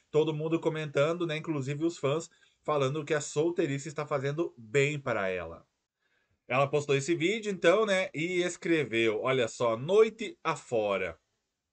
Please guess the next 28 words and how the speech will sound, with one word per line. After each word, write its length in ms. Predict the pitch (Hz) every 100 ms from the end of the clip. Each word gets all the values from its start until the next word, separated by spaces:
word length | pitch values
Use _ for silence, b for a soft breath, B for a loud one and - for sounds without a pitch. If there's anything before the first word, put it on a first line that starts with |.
| _ _ _
Um 100 | 117
videozinho 500 | 110 107 113 101 123
linda 560 | 127 107 104 120 165 139
demais, 600 | 101 147 131 98 151 135
né? 320 | 107 110 110 b b b -
Vamos 220 | 92 92
falar 160 | 113 101
a 20 |
verdade, 320 | 156 160 101
atriz 360 | 98 104 101 -
pra, 260 | 123 98 - _ _ -
pra 120 | 85
ter 200 | 127 123
quarenta 420 | 120 107 131 156
e 80 | 135
cinco 400 | - 135 139 135
anos 380 | 107 156 190 131
aí, 320 | 117 214 - _ _ _
né? 240 | 123 120
Praticamente 720 | 143 113 113 131 107 98 98 185 185 123 92 - _ _ _ _ _ _
quase 380 | - 113 131 139
meio 340 | 127 127 139 135
século, 680 | - 127 190 240 131 107
né? 380 | 110 107 143 220 -
Tá 180 | 127 131
muito, 560 | 131 127 120 143 190
muito 300 | 165 143 139
bem. 300 | 156 98 85